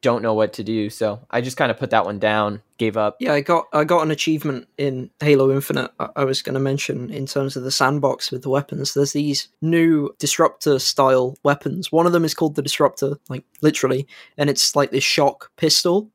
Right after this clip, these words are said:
Speaker 2: and the other is a shock rifle, which kinda replaces the beam rifle in terms of it's like the, it's like the alternate sniper rifle,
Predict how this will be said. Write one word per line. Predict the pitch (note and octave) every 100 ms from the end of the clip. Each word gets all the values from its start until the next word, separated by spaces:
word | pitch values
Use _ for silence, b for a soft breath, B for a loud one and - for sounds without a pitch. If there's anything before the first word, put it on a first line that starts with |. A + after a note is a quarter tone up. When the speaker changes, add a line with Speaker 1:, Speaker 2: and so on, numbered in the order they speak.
| -
Speaker 2:
and | D3+ C#3+ C#3+ C#3
the | D#3 E3
other | D#3+ C#3+
is | C#3
a | C#3
shock | - - -
rifle, | C#3 C#3 D3+ F3+ F#3+ _ -
which | D3 -
kinda | E3+ E3+
replaces | D#3 D#3+ D3 - C#3+
the | C#3
beam | C#3 D3 D3+
rifle | D3+ D#3 - F3 F#3+ -
in | D3+ C#3+
terms | D3+ C#3 C3+
of | C3+ B2+ -
it's | C#3+ -
like | C3+ C3 -
the, | C3+ C3 B2+ - -
it's | -
like | D3+ B2+ D#3
the | C#3 -
alternate | C#3+ C#3+ C#3+ C#3 -
sniper | D3 C#3+ D#3+
rifle, | D#3 E3 G3 G3+